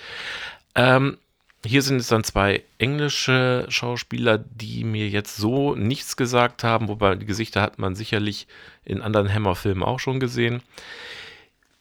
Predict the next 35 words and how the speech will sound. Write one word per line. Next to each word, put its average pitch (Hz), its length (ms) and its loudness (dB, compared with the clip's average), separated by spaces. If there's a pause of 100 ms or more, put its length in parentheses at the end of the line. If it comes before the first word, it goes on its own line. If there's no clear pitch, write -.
(100)
Die 185 720 2
versorgen 151 640 4
ihn 135 180 0
erstmal 123 460 2
mit 110 140 2
Leichen, 117 340 4
die 107 100 -2
sie 98 120 -2
irgendwo 95 240 -4
ausgraben. 143 960 2 (160)
Und 113 340 2
als - 180 -4
er 104 100 2
dann 98 140 2
immer 95 200 0
mehr 135 320 6
und 107 120 0
mehr 131 220 4
Leute 117 300 6
braucht, 104 560 4
dann 95 260 -4
kommen 98 220 -6
sie 92 100 -2
auf 90 180 -4
die 95 160 -8
Idee, 92 500 0
dass - 360 -4
sie 90 260 -6
doch 82 280 -2
die 92 260 -8
Damen 90 460 0
auch 85 420 -4 (100)
andersweitig 90 920 0 (800)
vom 92 240 -4
Leben 90 280 2